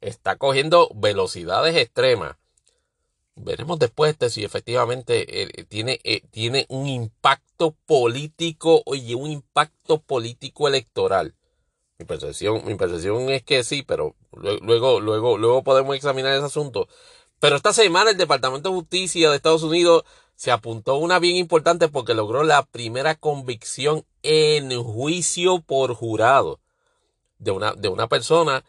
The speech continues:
por, por acto, por actos de insurrección del día seis,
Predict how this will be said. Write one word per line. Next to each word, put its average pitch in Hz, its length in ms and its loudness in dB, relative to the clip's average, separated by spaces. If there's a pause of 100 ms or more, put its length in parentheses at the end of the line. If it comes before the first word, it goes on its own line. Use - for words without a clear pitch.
(200)
por, 95 280 -2
por 90 180 -4
acto, 92 260 -6
por 95 200 -2
actos 98 260 -4
de 117 80 -2
insurrección 135 560 -2
del 117 160 2
día 113 240 2
seis, 110 320 -2